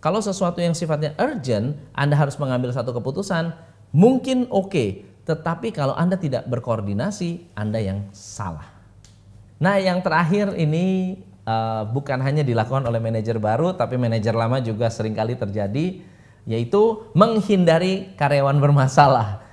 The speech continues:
Kalau ada karyawan yang bermasalah, mereka tanya-tanya, "Siapa sih ini karyawan?" "Oh, si hati-hati, Pak, si itu tuh, Pak, si itu tuh bermasalah, si ini bermasalah, si ini bermasalah." Lalu Anda tanpa sadar, Anda menghindari orang-orang yang bermasalah.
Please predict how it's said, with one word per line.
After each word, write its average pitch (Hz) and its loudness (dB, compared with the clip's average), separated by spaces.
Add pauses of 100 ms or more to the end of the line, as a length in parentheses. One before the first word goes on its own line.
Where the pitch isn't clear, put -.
(120)
Kalau 196 6
ada 185 4
karyawan 156 2
yang 147 0
bermasalah, 147 0
mereka 160 0
tanya-tanya, 165 -2
"Siapa 135 -2
sih 202 -2
ini 208 -2
karyawan?" 160 -2
"Oh, 165 0
si 156 -2
hati-hati, 131 -4
Pak, 131 -4
si 123 -4
itu 131 -4
tuh, 147 -6
Pak, - -8
si 117 -6
itu 135 -4
tuh 147 -2
bermasalah, 107 -2
si 127 -6
ini 131 -4
bermasalah, 117 -4
si 117 -6
ini 113 -4
bermasalah." 101 -6
Lalu 127 0
Anda 147 -2 (400)
tanpa 139 -2
sadar, 127 -2
Anda 160 -4
menghindari 123 -2
orang-orang 135 2
yang 139 4
bermasalah. 110 -2